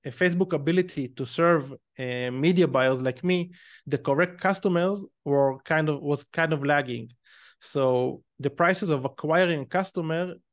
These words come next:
have, has tripled, and basically this brought us to a junction that we had to decide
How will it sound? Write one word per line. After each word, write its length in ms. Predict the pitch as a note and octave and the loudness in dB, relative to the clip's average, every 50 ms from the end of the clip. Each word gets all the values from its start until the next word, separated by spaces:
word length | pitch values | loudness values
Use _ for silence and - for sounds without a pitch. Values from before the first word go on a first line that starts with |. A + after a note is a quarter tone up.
| _ _ _ _ - | _ _ _ _ -12
have, 260 | C3+ C3+ C3+ C3+ C3 | -8 -6 -6 -6 -6
has 340 | B2 - D3+ C#3+ C#3 C3+ B2 | -4 -2 0 0 0 -2 -4
tripled, 560 | - - D#3 E3 E3 E3 G3+ A3 A#3+ A#3 A#3+ - - _ _ | -2 0 0 2 2 4 2 2 2 0 -2 -8 -14 _ _
and 220 | - C#3+ C#3 C#3 C3 | -4 -4 -4 -2 0
basically 640 | D3 F3 F3 F3 G3+ F#3+ G3 G3+ F#3+ F3 D#3 - - - | 2 2 2 0 -2 -2 0 0 0 0 -4 -6 -12 -16
this 580 | D3 C3+ C#3+ D#3+ E3 E3 - - - - - - _ _ _ _ _ _ _ - | -8 -4 -2 -2 -2 -2 -6 -12 -18 -20 -20 -20 _ _ _ _ _ _ _ -4
brought 260 | D3+ D3 E3 E3+ F3+ | 0 2 2 2 2
us 100 | F3 F3 | 0 0
to 120 | - D#3+ | 0 0
a 60 | D3 C#3 | 0 2
junction 540 | C3 E3+ G3 G3+ F#3 - F#3 F#3 F#3+ G3+ G#3 | 2 2 2 2 0 0 -2 -2 -2 -4 -4
that 220 | E3 C#3+ C#3 - C#3 | -6 -6 -6 -6 -4
we 60 | C#3 | -2
had 180 | D3 E3 D#3+ | 0 0 2
to 60 | - E3 | 2 0
decide 460 | C#3+ C3 - - D#3+ D#3+ D#3+ D3 | -2 -2 0 0 2 2 0 0